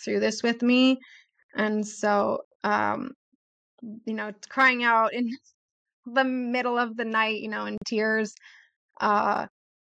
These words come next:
to him and, and just feeling, like, comfort, I guess, in the midst of something where I shouldn't feel any comfort at all. And so those were some, those middle of the night moments is really <laughs> where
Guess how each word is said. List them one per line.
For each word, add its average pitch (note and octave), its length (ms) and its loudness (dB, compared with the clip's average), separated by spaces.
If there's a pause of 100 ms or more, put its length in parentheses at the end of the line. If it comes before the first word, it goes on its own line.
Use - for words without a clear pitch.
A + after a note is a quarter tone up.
(100)
to A3 160 2
him G#3+ 680 4
and, G#3+ 340 0 (100)
and G#3+ 200 0
just G3+ 240 -2
feeling, G#3+ 480 -2 (180)
like, G#3+ 300 -2 (840)
comfort, C4 580 2
I A3 120 0
guess, C4 420 0
in A3 140 -4
the G#3 60 -4
midst G#3+ 320 -6
of G#3 100 -2
something G#3 380 -2
where G#3+ 120 2
I G#3 60 0
shouldn't G3+ 380 -4
feel G#3 460 0
any G#3 240 -4
comfort G#3+ 380 -2
at G#3+ 140 0
all. G#3+ 320 4 (600)
And G#3 220 -4
so G#3 160 -4
those G#3 560 2
were G#3+ 340 -2
some, - 420 -4 (720)
those G#3+ 260 -2
middle A3+ 380 0
of G#3+ 160 2
the A3 60 -4
night G#3+ 300 -4
moments G#3 560 -4
is G3+ 220 -2
really G#3+ 460 2
<laughs> - 800 -16
where G#3+ 440 0